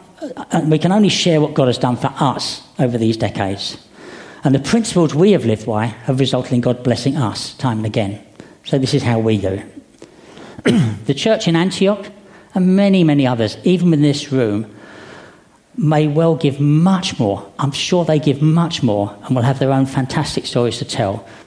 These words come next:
but I'm here. I thought it might be helpful to say how giving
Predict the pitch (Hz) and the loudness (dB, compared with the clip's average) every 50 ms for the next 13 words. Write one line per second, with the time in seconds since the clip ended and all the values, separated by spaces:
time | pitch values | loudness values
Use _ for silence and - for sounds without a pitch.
0 | _ _ _ 151 - 185 127 113 104 - - 98 92 98 - - - - _ _ | _ _ _ -4 -2 0 0 0 -2 -2 -4 -4 -4 -4 -8 -14 -20 -20 _ _
1 | - - - - - - - - 349 - - - - - - - - - - - | -20 -20 -20 -18 -18 -16 -16 -14 -16 -16 -16 -18 -20 -20 -20 -18 -14 -12 -10 -10
2 | - - - - - - - - - - - - - - - - 160 151 175 262 | -10 -10 -10 -12 -14 -16 -18 -20 -20 -20 -20 -20 -20 -20 -8 -6 -2 0 2 2
3 | 262 196 185 175 175 131 139 220 226 - - 147 123 - - - 131 131 135 135 | 4 2 2 2 2 2 2 2 0 0 0 -2 -2 -2 0 0 0 0 0 -2
4 | - 143 143 131 123 - - 180 185 170 - 123 117 127 156 135 | -2 -2 -2 -2 -6 -2 2 2 2 2 2 0 0 0 -2 -2